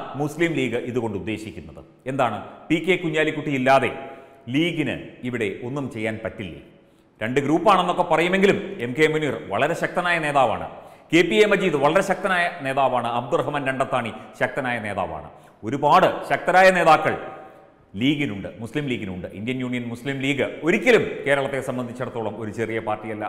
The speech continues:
മാത്രമല്ല യു ഡി എഫിൻ്റെ നട്ടെല്ല് തന്നെ മുസ്ലിം ലീഗാണ് എന്നാണ് പറയപ്പെടുന്നത്. കോൺഗ്രസ്സുകാർ, ചില ഗ്രൂപ്പുകാർ തിരുത്തിയേക്കും, എന്നാലും ലീഗ് ഇല്ലാതെ യു ഡി എഫിനെ കുറിച്ച് ഒന്ന് ആലോചിച്ച് നോക്കൂ. ഒരിക്കലും അത് സംഭവ്യമായ ഒരു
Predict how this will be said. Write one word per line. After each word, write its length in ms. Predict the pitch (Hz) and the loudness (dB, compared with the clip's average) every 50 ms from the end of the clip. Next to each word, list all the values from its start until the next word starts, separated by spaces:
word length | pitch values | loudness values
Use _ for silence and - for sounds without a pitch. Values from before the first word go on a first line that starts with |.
| - - 104 | -8 -8 -10
മാത്രമല്ല 340 | 104 - 127 131 131 127 127 123 - - - - - - - - | -8 -6 -4 -4 0 0 0 0 -2 -8 -14 -18 -20 -18 -12 -8
യു 100 | 127 135 151 160 | -4 -4 -2 0
ഡി 60 | 175 170 | 0 0
എഫിൻ്റെ 300 | 160 160 160 143 - 131 - 104 113 131 | 0 0 -2 -6 -6 -6 -6 -4 -4 -4
നട്ടെല്ല് 380 | 143 - - 226 214 214 196 160 | -2 2 4 4 6 6 6 2
തന്നെ 200 | 151 131 123 110 - - - 120 | 2 0 -2 -6 -6 -8 -12 -12
മുസ്ലിം 240 | 113 - - 147 135 123 | -12 -8 -6 -6 -4 -4
ലീഗാണ് 440 | 123 127 117 113 104 104 117 131 135 - - 113 | -4 -2 -2 -2 0 0 -2 -2 -4 -6 -6 -8
എന്നാണ് 300 | 104 107 107 101 110 110 - | -8 -6 -8 -6 -8 -6 -6
പറയപ്പെടുന്നത്. 540 | 98 101 101 101 - 110 110 107 107 113 160 202 - - - - - - - | -6 -6 -6 -8 -8 -10 -10 -6 -2 -2 -2 -2 -2 -8 -14 -16 -12 -6 -4
കോൺഗ്രസ്സുകാർ, 560 | 123 123 127 139 139 - 160 147 151 127 123 - - - - | -2 -2 -2 -4 -4 -2 2 4 4 4 4 0 -6 0 2
ചില 100 | 160 170 180 160 | 4 4 4 6
ഗ്രൂപ്പുകാർ 460 | 165 180 175 170 202 180 180 156 165 160 - | 4 4 4 4 6 6 6 6 6 4 0
തിരുത്തിയേക്കും, 560 | 185 196 220 185 - 240 196 160 - 139 127 - - - - - - - 113 | 0 0 0 2 2 4 4 4 2 0 -4 -6 -8 -12 -16 -14 -6 -6 -2
എന്നാലും 320 | 127 156 175 180 165 131 - - - - - - 123 147 170 | 2 4 4 4 4 4 0 -6 -10 -12 -12 -10 -6 -4 -2
ലീഗ് 260 | 214 254 247 185 156 127 | 0 0 0 0 -2 -2
ഇല്ലാതെ 340 | 120 131 127 120 107 104 95 - - - - 123 | 2 2 2 2 2 -2 -6 -6 -10 -12 -8 -6
യു 80 | 135 147 160 | -6 -4 -2
ഡി 60 | 165 156 | -2 -2
എഫിനെ 200 | 160 160 139 131 113 | -2 -2 -6 -8 -8
കുറിച്ച് 240 | 120 110 - - 113 110 113 | -8 -10 -10 -10 -10 -8 -8
ഒന്ന് 140 | 113 110 107 | -8 -6 -6
ആലോചിച്ച് 400 | 113 113 117 110 113 113 - 113 98 92 | -6 -6 -8 -8 -10 -12 -12 -12 -10 -12
നോക്കൂ. 220 | 85 - 92 85 - - - _ _ _ _ _ - - | -12 -12 -14 -18 -18 -20 -20 _ _ _ _ _ 0 2
ഒരിക്കലും 400 | - 254 247 - 285 254 170 - - - - - - 113 | 2 2 2 2 4 4 4 2 0 -8 -10 -12 -10 -8
അത് 100 | 113 117 120 - - - | -6 -6 -8 -8 -4 -4
സംഭവ്യമായ 520 | 117 127 139 - 190 185 190 156 135 117 107 107 101 | -4 -4 0 0 2 2 2 2 2 0 -2 -2 -4
ഒരു 100 | 104 98 | -6 -6